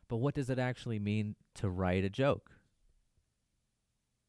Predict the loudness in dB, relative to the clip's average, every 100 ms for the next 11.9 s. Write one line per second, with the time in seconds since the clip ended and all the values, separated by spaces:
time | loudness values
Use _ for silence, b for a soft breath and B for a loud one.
0 | _ _ _ _ _ _ _ _ _ _
1 | _ _ _ _ _ _ -4 -2 0 -2
2 | -4 -2 -2 -2 -2 -4 -2 0 2 0
3 | -2 -4 -2 -4 -4 -6 -8 -4 -2 -2
4 | -4 -6 -8 -12 -14 -16 _ _ _ -20
5 | -20 _ -18 -12 -8 -8 -8 -10 -8 -8
6 | -8 -10 -8 -8 -8 -8 -8 -12 _ _
7 | _ _ _ _ _ -8 -4 0 2 4
8 | 4 2 0 0 4 4 4 0 -2 0
9 | 2 0 -2 -4 -2 -2 -4 -4 -4 -6
10 | -12 -20 -10 -6 -6 -4 -4 -2 -4 -4
11 | -8 -12 -14 -12 -12 -12 -12 -10 -10